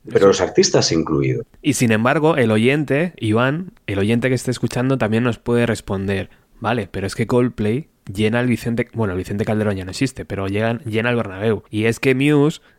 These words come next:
Speaker 2: llena el Within Center. Y es que los Red Hot Chili Peppers, cuando vengan al Mad Cool el año que viene, estará el recinto bien,
Speaker 1: Mm.
Speaker 2: lleno, ¿no? O sea, es que al final, ¿qué vivimos? ¿De la nostalgia, tío? ¿Vamos a los directos para ver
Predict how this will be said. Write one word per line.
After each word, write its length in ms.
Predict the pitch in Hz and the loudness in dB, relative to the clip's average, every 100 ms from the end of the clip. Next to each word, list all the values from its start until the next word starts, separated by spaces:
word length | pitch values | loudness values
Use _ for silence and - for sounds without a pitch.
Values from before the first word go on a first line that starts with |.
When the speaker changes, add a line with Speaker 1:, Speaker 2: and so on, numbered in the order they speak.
| - | -4
Speaker 2:
llena 920 | 110 117 123 127 131 127 123 117 110 | 0 2 2 0 0 -2 -2 -2 0
el 140 | 101 101 | -2 0
Within 320 | 117 123 110 | 0 0 -2
Center. 420 | 117 107 98 90 - - - - | -2 -4 -6 -8 -16 -20 -20 -8
Y 140 | 107 | -2
es 180 | 117 - | -2 -2
que 920 | - 123 123 120 120 120 117 120 117 117 | -4 0 0 0 0 0 -2 -2 -2 0
los 160 | 113 | 0
Red 100 | 123 | 0
Hot 140 | 123 117 | 0 0
Chili 180 | 123 | 0
Peppers, 400 | 120 139 135 143 | 2 0 0 -2
cuando 240 | 135 117 104 | -2 -4 -2
vengan 420 | 113 120 120 120 | -2 -2 -2 -2
al 200 | 120 120 | -2 -2
Mad 160 | 127 117 | -2 -2
Cool 180 | - 135 | 2 2
el 80 | 120 | 2
año 160 | 123 127 | 0 2
que 100 | 131 | 2
viene, 360 | 143 143 175 - | 2 2 -2 -4
estará 300 | - - 98 | -14 -8 -4
el 80 | 110 | -2
recinto 420 | 120 - 127 123 | -2 -2 -2 0
bien, 220 | 117 107 151 | 0 2 2
Speaker 1:
Mm. 260 | 147 147 | 0 -4
Speaker 2:
lleno, 320 | 110 117 95 - - | 0 0 0 -10 -4
¿no? 240 | 120 208 - | -2 -2 -2
O 40 | |
sea, 180 | 113 107 | 0 0
es 120 | 113 | 0
que 100 | 135 | 0
al 80 | 127 | 0
final, 400 | 139 139 151 180 - | 0 2 0 -2 2
¿qué 100 | 135 | 4
vivimos? 320 | 147 123 107 | 6 4 2
¿De 100 | 101 | -2
la 80 | 107 | -2
nostalgia, 600 | 104 98 - 180 - 117 | -2 -4 -2 -2 0 -2
tío? 140 | 123 143 | 0 2
¿Vamos 220 | 135 160 | 2 2
a 60 | |
los 120 | 156 147 | 2 2
directos 420 | 151 156 - 156 | 2 0 -2 -4
para 320 | - - 131 | 0 0 2
ver 240 | 143 143 | 2 0